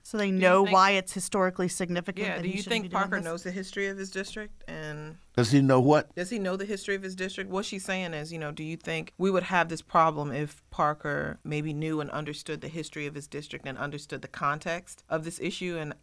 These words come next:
Speaker 2: I mean, I would clearly say no. Like, clearly he doesn't.
Speaker 1: Because I feel like if you're going into a situation where you've been elected to represent a specific group of people in a specific ward or district, you should know the history of that district before you take your seat.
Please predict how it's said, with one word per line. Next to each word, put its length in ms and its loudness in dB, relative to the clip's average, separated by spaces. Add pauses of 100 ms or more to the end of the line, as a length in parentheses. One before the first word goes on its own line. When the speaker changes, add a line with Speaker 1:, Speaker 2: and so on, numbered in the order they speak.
(140)
Speaker 2:
I 40 -4
mean, 160 -2
I 140 4
would 160 -4
clearly 320 -6
say 240 -4
no. 500 -4
Like, 280 -8
clearly 420 -6
he 80 -6
doesn't. 200 -6
Speaker 1:
Because 160 4
I 120 6
feel 240 2
like 380 2
if 180 -2
you're 100 2
going 360 2
into 680 0
a 60 -4
situation 720 -2
where 100 0
you've 240 0
been 160 2
elected 460 0
to 100 -2
represent 540 2
a 40 0
specific 600 -4
group 260 0
of 160 -2
people 380 -2
in 120 0
a 60 0
specific 580 -4
ward 300 2
or 60 -4
district, 560 -2
you 100 4
should 200 2
know 160 4
the 80 -2
history 420 2
of 120 0
that 220 4
district 400 -2
before 280 0
you 180 -2
take 300 -2
your 80 -6
seat. 340 -2